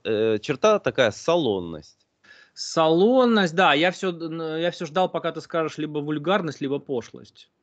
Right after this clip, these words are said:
Speaker 1: Мгм.
Speaker 2: Мгм.
Speaker 1: Салонность, то есть нету к-, такой вот, э, строгости в соблюдении,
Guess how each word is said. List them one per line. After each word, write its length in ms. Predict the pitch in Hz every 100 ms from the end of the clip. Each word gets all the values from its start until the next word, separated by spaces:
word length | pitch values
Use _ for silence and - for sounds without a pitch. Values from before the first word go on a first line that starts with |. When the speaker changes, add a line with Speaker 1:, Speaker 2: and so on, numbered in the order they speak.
| -
Speaker 1:
Мгм. 360 | 101 104 98 _ _ _ _ _ _ -
Speaker 2:
Мгм. 280 | 120 123 123 - -
Speaker 1:
Салонность, 560 | - 202 208 139 107 -
то 80 | 156
есть 120 | 143
нету 440 | 185 185 160 139 _ _ _
к-, 120 | - - _
такой 340 | - 123 139 123
вот, 240 | 117 117
э, 580 | 113 107 101 92 87 85 50 - - 50 - _ _ _ _ _ _
строгости 1040 | - - 151 135 107 104 - 95 90 85 - - -
в 120 | - 85
соблюдении, 920 | 120 107 120 117 117 98 92 87